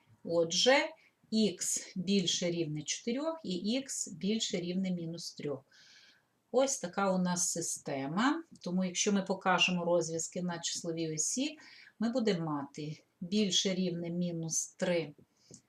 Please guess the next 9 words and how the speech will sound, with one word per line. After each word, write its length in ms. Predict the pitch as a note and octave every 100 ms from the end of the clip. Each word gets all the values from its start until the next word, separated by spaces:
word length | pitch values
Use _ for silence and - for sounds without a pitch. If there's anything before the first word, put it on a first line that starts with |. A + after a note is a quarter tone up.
| - - _ -
правіше 560 | E3 D#3 C#3+ D3 A3
від 140 | A#3 B3+
мінус 380 | C#4 D4+ D4 -
три 300 | D4+ D#4+ E4 - - - _ D#4
і 180 | F4
більше 440 | A3+ D4 D#4+ - C4
рівне 360 | A3+ B3+ C4
чотирьох 920 | C4 - B3 G#3 D3+ D3 C#3+ C3+ - _ _ _
правіше. 640 | - B3 - C3+ C3+ -